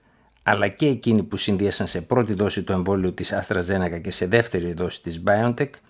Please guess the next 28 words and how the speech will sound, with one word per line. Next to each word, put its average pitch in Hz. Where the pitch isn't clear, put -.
ήταν 123
πολύ 113
πιο 147
αποτελεσματικά 95
από 104
τα 95
δύο 127
εμβόλια 92
της -
AstraZeneca. 90
Οι -
συμμετέχοντες 123
που 120
είχαν 120
εμβολιαστεί 107
δύο 110
φορές 104
με 101
το 95
εμβόλιο 95
της 85
BioNTech 92
ή 117
με 98
AstraZeneca 90
και 90
με 85
BioNTech 120